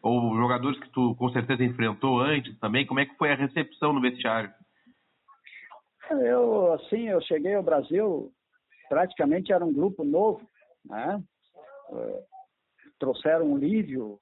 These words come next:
Speaker 2: uma
Speaker 1: Sim.
Speaker 2: pessoa fantástica, né? Um craque de futebol, que eu tenho um respeito muito grande até hoje pela qualidade técnica dele,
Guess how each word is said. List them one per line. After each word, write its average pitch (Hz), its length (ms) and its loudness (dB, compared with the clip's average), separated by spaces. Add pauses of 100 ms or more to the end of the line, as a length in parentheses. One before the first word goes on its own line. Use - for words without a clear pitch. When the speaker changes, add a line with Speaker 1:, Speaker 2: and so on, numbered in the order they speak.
(140)
Speaker 2:
uma 110 160 0
Speaker 1:
Sim. 127 60 2
Speaker 2:
pessoa 139 360 0
fantástica, 139 800 -2
né? 143 220 -6
Um 117 380 -10 (320)
craque 131 600 -2 (280)
de 117 120 -16
futebol, 143 680 0
que 117 100 -10
eu 113 60 -8
tenho 151 240 0
um 277 40 0
respeito 147 500 -2
muito 151 220 -4
grande 139 240 -2
até 127 200 -2
hoje 151 300 0 (160)
pela 139 200 0
qualidade 135 520 -2
técnica 151 440 -2
dele, 147 260 -4